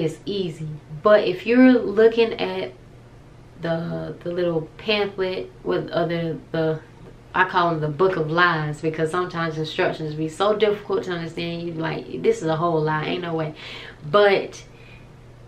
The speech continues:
we had a little bit of difficulty. I let Luke do the, the first part. Like, he had everything all laid out. He was doing great. And then, like,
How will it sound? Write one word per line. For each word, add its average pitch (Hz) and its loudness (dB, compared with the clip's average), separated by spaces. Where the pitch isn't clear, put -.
we 190 -2
had 208 0
a 214 -2
little 226 4
bit 240 2
of 240 2
difficulty. - -8
I 240 4
let 214 4
Luke 226 4
do 196 2
the, 165 -2
the - -8
first - 0
part. 151 -6
Like, 160 -6
he 190 -2
had 180 -4
everything 196 -2
all 185 0
laid 185 2
out. 170 -4
He 202 -6
was 185 -2
doing 190 2
great. 170 0
And 175 2
then, 175 2
like, 165 -4